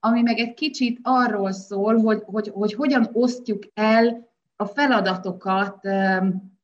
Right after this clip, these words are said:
ö, társadalmon belül. Tehát akkor, amikor valakinek lehetősége van arra, hogy kreatív legyen, leüljön, és az emberiség előző tudásait is felhasználva valamilyen eredeti dolgot létrehozzon,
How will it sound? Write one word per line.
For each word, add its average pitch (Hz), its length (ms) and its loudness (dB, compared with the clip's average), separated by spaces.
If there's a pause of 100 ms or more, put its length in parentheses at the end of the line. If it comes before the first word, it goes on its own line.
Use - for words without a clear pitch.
(520)
ö, 190 280 -4
társadalmon 185 840 0
belül. 151 460 -6 (340)
Tehát 185 180 -8
akkor, 320 240 2
amikor 247 280 6
valakinek 220 680 2
lehetősége 208 760 -2
van 190 200 -2
arra, 180 920 0
hogy 214 180 -4
kreatív 254 580 -2
legyen, 175 520 -4
leüljön, 196 920 0
és 185 160 -10
az 196 100 -6
emberiség 247 680 2
előző 240 500 0
tudásait 196 680 -6
is 180 180 -10
felhasználva 190 800 2
valamilyen 196 680 4
eredeti 190 380 -2
dolgot 185 400 0
létrehozzon, 247 760 0